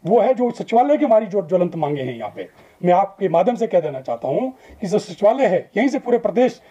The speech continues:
का वो चलता है, शासन चलता है, पूरा प्रदेश सरकार यहीं से चलती है। लेकिन सचिवालय में ही clerical की, यानी कि class three की साढ़े तीन सौ पोस्टें खाली हैं।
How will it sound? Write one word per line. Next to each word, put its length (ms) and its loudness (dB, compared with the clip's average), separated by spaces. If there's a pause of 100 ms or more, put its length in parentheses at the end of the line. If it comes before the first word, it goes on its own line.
(180)
का 440 4
वो 160 -2
चलता 320 -2
है, 120 0
शासन 300 -2
चलता 280 0
है, 180 -4 (380)
पूरा 160 4
प्रदेश 300 -4
सरकार 300 2
यहीं 160 -2
से 120 -2
चलती 300 -4
है। 80 -2
लेकिन 440 0 (1080)
सचिवालय 560 2
में 260 0
ही 140 -2 (720)
clerical 420 2
की, 300 -4 (420)
यानी 200 2
कि 240 2
class 380 2
three 140 -4
की 180 2
साढ़े 360 0
तीन 180 -4
सौ 80 0
पोस्टें 300 -4
खाली 220 0
हैं। 200 -2